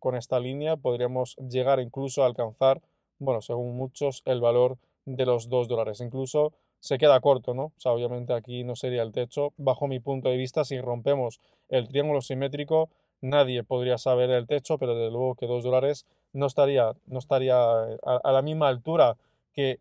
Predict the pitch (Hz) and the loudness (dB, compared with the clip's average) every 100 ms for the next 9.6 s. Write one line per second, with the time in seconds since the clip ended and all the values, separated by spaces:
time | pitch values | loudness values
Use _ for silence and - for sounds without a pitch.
0 | - 147 127 147 143 135 120 156 143 127 | -4 -4 2 2 4 0 0 2 2 0
1 | 127 131 135 131 - 127 123 127 131 120 | -4 -4 -2 -4 -6 -6 -2 -2 -4 -4
2 | 117 127 131 120 - 120 135 120 131 120 | -4 -6 -8 -10 -10 -8 -6 -4 -4 -2
3 | 120 123 120 120 131 139 - 143 131 123 | -4 -6 -10 -8 -4 -4 -2 -2 0 -2
4 | 113 139 147 - _ _ _ _ 127 147 | 4 4 4 -2 _ _ _ _ 0 0
5 | 143 143 160 143 127 120 - - 139 131 | 2 -2 -2 0 0 -2 -6 -8 -4 2
6 | 143 143 - 143 131 127 123 113 127 123 | 4 4 0 -2 -2 0 0 -2 -4 -6
7 | - 139 151 _ _ _ _ 127 120 123 | -2 -4 -4 _ _ _ _ 2 4 2
8 | 117 131 127 143 - 135 127 113 131 - | 2 2 2 0 -4 -6 -6 -2 -2 0
9 | 131 120 120 117 127 | -2 -2 -4 -2 -2